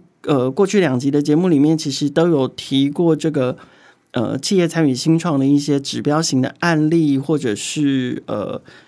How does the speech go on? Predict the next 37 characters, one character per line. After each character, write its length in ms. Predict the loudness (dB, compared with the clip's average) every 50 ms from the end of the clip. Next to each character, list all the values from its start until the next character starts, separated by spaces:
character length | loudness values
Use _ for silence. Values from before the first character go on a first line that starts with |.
| _ _
一 100 | _ -4
些 200 | -2 0 0 -2
特 200 | -2 0 -2 -2
别 220 | 0 0 -2 0 0
的 100 | -2 -4
方 380 | -2 -2 -2 0 2 0 0
式。 300 | -2 -4 -4 -2 -4 -2 -2
那 100 | -2 -4
今 220 | 0 0 0 2
天 160 | 2 2 2
我 60 | 4
们 100 | 2 2
其 140 | 2 0 -2
实 100 | -2 0
也 140 | 2 2 2
想 180 | 0 0 0 0
要 60 | 0
来 120 | 0 -2
听 220 | -2 0 0 2 2
听 160 | 2 2 2
Johnny 260 | 2 0 0 2 0
来 140 | 0 -2 -2
跟 140 | -2 0 0
我 40 |
们 80 | 0 0 0
分 160 | -2 -2 -2
享， 220 | 0 -2 -2 -4 -4
就 100 | -6 -6
是 220 | -4 -4 -4 -4 -4 -10 -20 -20 -16 _
Gemini 280 | 0 2 2 2 2
Data 280 | 2 0 0 0 0 -2
在 140 | -2 -4 -4
这 100 | -2 -2
个 80 | -2
过 220 | -2 0 0 -2 0
程 240 | 0 0 0 0 0
中， 260 | 0 0 0 0